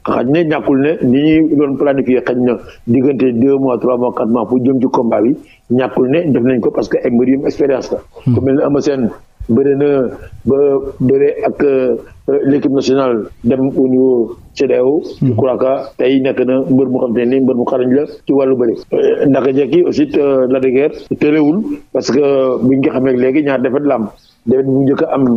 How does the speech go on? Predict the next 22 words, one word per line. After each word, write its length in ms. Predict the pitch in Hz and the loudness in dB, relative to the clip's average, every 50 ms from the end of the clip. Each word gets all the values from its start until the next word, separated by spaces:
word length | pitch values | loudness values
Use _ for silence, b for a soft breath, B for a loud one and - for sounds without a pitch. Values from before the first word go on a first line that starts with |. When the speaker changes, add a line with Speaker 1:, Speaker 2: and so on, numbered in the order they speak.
| 113 120 | 2 2
Speaker 1:
bi 80 | 131 131 | 2 2
ñu 100 | 143 127 | 0 0
xa-, 200 | - - 123 127 | 0 0 0 0
ràññee 360 | 131 131 127 131 127 117 - | 0 0 0 0 -2 -2 -2
teg 120 | - 131 107 | -2 -2 -2
ko 100 | 135 131 123 | 0 0 -2
ci 60 | 113 | 0
suuf 220 | 98 135 120 92 - - - _ _ _ _ _ - | 0 -2 -2 -2 -4 -10 -18 _ _ _ _ _ -2
mooy, 300 | 131 135 131 127 123 123 | 0 0 2 2 2 2
euh, 140 | 123 120 120 - - | 2 2 0 0 0
bu 140 | 127 147 143 | 0 2 2
Eumeu 140 | 131 131 113 | 0 -2 -2
Sène 240 | - 135 117 120 | -2 -2 0 0
bi, 100 | 143 180 208 208 185 165 - - - - - | 0 0 -2 -2 -6 -8 -8 -8 -6 -4 -2
bi 100 | 135 131 | 0 0
ñu 80 | 135 | 0
des 200 | 127 135 139 135 131 | 0 0 0 0 0
moom 300 | 139 139 131 127 135 - - | 0 0 0 -2 -4 -6 -4
bi 120 | - 127 131 | -4 -2 -2
mu 60 | 139 156 | -2 -2
am 80 | 143 156 160 | -2 0 0
moom 140 | 147 135 123 | 0 0 2